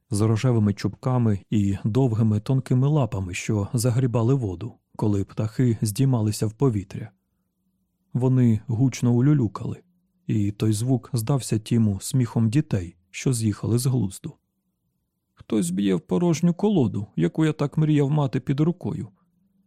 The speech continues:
Ця думка викликала в ньому втомлену усмішку. Стукіт тривав хвилини з п'ять, потім припинився. Болотяники на березі невідривно дивилися в той бік, звідки прийшов Тім.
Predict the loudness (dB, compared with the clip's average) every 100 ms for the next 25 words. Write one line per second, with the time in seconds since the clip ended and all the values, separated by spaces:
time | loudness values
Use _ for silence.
0 | _ -2 0 2 0 -2 -8 -6 -2 -2
1 | -2 -2 0 0 2 2 2 -2 _ -8
2 | -2 0 2 2 0 -2 -6 -6 -10 -10
3 | -18 -20 _ _ _ _ _ _ _ _
4 | _ _ -4 -2 0 -2 -4 -2 0 0
5 | -2 -2 0 2 2 2 -2 -4 -6 -12
6 | -20 _ _ _ -4 -2 0 -2 -2 0
7 | 0 0 -6 -14 -18 -20 _ _ _ _
8 | _ 0 2 2 0 0 0 0 2 0
9 | 0 0 0 -2 0 0 0 0 0 2
10 | 2 0 0 0 0 -2 -4 -2 -2 0
11 | -2 -2 -8 -2 -2 -2 -4 -2 -4 0
12 | -2 -2 -4 -6